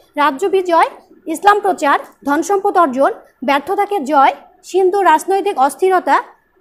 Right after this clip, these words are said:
হাজ্জাজ বিন ইউসুফের সাম্রাজ্যবাদী নীতি, সীমান্ত সুরক্ষা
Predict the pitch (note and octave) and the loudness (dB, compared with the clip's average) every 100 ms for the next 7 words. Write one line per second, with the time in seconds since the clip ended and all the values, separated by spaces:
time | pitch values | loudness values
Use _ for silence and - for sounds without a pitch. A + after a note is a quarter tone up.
0 | - D#4 C#4 G4+ F4+ G#4 E4+ D#4+ - F#4 | -4 -4 0 -2 0 0 2 0 0 0
1 | F#4+ F#4 D4 D4+ E4 G4+ G#4 G#4 F#4 D#4+ | 0 0 0 2 2 2 2 4 4 2
2 | E4 A4+ - _ - - F#4+ G4+ G4 G4+ | -2 -4 -8 _ -8 -2 2 0 0 -4
3 | G4 E4+ F4 F4 D4 E4 | -2 2 2 2 -2 -2